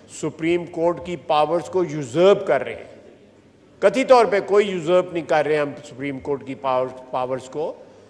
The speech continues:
बल्कि ये ऐवान जो है, अपना हक इस्तेमाल कर रहा है,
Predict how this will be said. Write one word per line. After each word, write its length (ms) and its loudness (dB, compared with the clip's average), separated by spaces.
बल्कि 280 0
ये 320 6
ऐवान 340 8
जो 220 4
है, 220 8
अपना 400 -2
हक 240 2
इस्तेमाल 480 0
कर 200 0
रहा 220 2
है, 160 -6